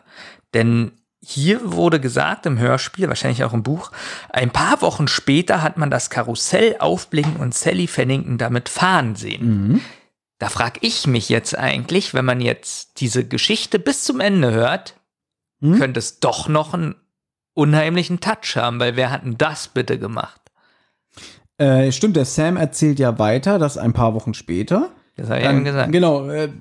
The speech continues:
Speaker 2: äh, Fischer oder Leute irgendwie, also auch der Besitzer der Geisterinsel, muss man ja dazu sagen,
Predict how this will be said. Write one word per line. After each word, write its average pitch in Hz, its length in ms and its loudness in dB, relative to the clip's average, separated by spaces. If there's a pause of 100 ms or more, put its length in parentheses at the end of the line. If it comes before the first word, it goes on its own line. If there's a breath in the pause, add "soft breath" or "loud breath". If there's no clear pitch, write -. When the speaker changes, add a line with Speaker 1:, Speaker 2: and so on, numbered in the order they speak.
(560)
Speaker 2:
äh, 147 420 2 (120)
Fischer 208 600 2
oder 147 220 4
Leute 160 340 2
irgendwie, 151 360 2
also 143 200 2
auch 127 120 -4
der 139 100 2
Besitzer 131 480 0
der 117 140 -2
Geisterinsel, 127 760 0 (640)
muss 135 260 -2
man 151 120 2
ja 135 60 2
dazu 135 240 0
sagen, 147 380 0